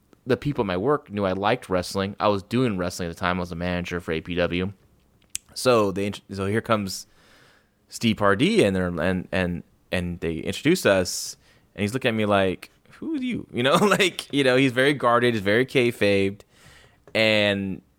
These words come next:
I shook his hand, and we started talking, and I started talking about the old days, you know, the guys, and talking about working, and, you know,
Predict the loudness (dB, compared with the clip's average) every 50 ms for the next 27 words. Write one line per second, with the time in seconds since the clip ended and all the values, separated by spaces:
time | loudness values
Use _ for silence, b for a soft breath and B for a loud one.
0 | _ _ -10 -4 -4 -2 -2 0 -2 0 0 2 2 2 2 2 2 2 0 0
1 | -2 -2 -2 -2 -2 0 0 0 0 2 2 2 2 2 0 0 0 0 0 0
2 | -2 -2 -2 -2 -2 0 0 0 2 2 0 0 0 -2 -4 -2 0 0 0 0
3 | -2 -2 -2 -2 -2 0 -4 -4 -4 -2 0 0 0 0 -2 -2 -2 -2 -2 -2
4 | -2 -2 -2 -2 -2 -4 -4 -6 -6 -8 B B B B B B B B _ _
5 | -2 0 0 2 2 0 0 0 0 0 0 0 0 0 -2 -2 -2 0 -2 -2
6 | -2 -4 -4 -4 -4 -6 -6 -6 -6 -8 -8 -8 -8 -6 -2 0 0 2 0 0
7 | -2 -4 -6 -8 -10 -10